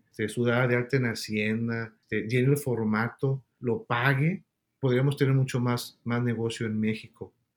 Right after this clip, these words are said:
Sí siento que nos hemos alentado un poquito y siento que ha faltado a, a los gobiernos, este, ser ese gobierno digital. Aparte que nos ayudará la corrupción, es otro, pero siento que,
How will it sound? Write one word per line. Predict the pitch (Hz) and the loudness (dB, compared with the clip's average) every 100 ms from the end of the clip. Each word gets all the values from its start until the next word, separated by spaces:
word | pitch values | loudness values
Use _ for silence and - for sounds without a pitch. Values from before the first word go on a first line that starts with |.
| _ _ | _ _
Sí | - 127 | -8 -6
siento | 131 135 135 | -2 -2 -2
que | - | -4
nos | 123 113 | -6 -4
hemos | 123 120 | -6 -4
alentado | 120 107 104 113 | -4 -4 -4 -4
un | 113 110 | -4 -6
poquito | 110 - 110 117 120 - _ | -8 -10 -10 -8 -8 -12 _
y | - | -14
siento | - 113 113 | -8 -6 -8
que | - 110 107 | -6 -6 -6
ha | 110 | -6
faltado | 117 110 110 110 113 | -8 -4 -2 -2 -4
a, | 104 95 92 _ | -8 -8 -12 _
a | 98 | -16
los | 101 101 | -14 -10
gobiernos, | 104 107 107 110 107 - _ _ _ _ - | -8 -8 -8 -10 -14 -18 _ _ _ _ -16
este, | 104 - _ - 104 | -16 -16 _ -12 -12
ser | - - 113 110 | -10 -6 -4 -4
ese | 110 131 110 101 _ - | -6 -6 -8 -8 _ -10
gobierno | 113 113 117 120 | -6 -2 -2 -2
digital. | 120 113 110 - 104 101 _ _ _ - | -6 -8 -12 -8 -8 -8 _ _ _ -8
Aparte | 113 131 131 | 2 2 2
que | - | -2
nos | 123 113 | 0 0
ayudará | 113 117 120 | 2 2 2
la | |
corrupción, | 117 107 107 - 175 180 165 - - | 0 -2 -4 0 2 2 0 -6 -8
es | 113 117 - | -6 -6 -6
otro, | 117 117 110 - _ _ | -6 -2 -4 -4 _ _
pero | - 131 | -2 0
siento | - 151 147 151 | 2 0 2 0
que, | 139 127 113 | 2 2 2